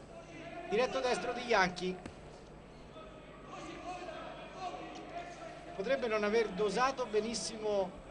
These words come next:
le energie, gli è costata molto in termini di energie per l'opera di sbarramento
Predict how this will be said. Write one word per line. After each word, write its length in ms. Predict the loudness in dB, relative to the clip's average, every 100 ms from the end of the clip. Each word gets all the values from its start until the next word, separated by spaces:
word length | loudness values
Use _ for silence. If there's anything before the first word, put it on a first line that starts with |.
| -2 2 2 2 4
le 140 | 6
energie, 420 | 6 4 4 4
gli 80 | 4
è 120 | 2
costata 360 | 0 0 0 2
molto 300 | 4 4 2
in 80 | 2
termini 580 | 2 2 2 0 0 0 -2 -4 -8 -8 -8 -10 -12 -6
di 100 | 0
energie 560 | 4 2 2 4 6 4 0 -4 -6 -4 -6 -6 -4
per 100 | 0
l'opera 320 | 4 4 4 2
di 100 | 2
sbarramento 880 | 4 4 4 2 -2 0 2 2